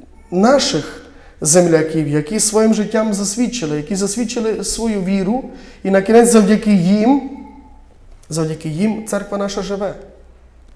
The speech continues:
Це наші священномученики і сповідники віри, наші священники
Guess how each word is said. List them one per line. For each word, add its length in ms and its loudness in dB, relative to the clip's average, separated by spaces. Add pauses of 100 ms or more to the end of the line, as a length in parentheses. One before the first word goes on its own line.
(680)
Це 220 -4 (420)
наші 560 -8
священномученики 840 -8
і 20 -12
сповідники 580 -6
віри, 200 -4
наші 260 -6
священники 680 -10